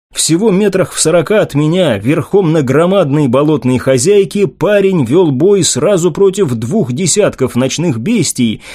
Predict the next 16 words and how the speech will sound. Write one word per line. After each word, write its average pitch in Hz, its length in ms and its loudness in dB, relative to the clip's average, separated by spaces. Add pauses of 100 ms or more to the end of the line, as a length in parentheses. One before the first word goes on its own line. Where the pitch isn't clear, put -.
среди 151 320 0
которых 147 440 0
была 151 260 2
и 151 60 2
одна 139 460 0
альфа 160 480 0
одиннадцатого 156 1040 -2
уровня. 110 560 -2 (440)
Причём 156 440 0
мне 156 200 0
сразу 143 420 0
стало 156 300 0
понятно, 135 580 0
что 143 240 -2
жуткий 156 400 -2
восьмилап 143 640 0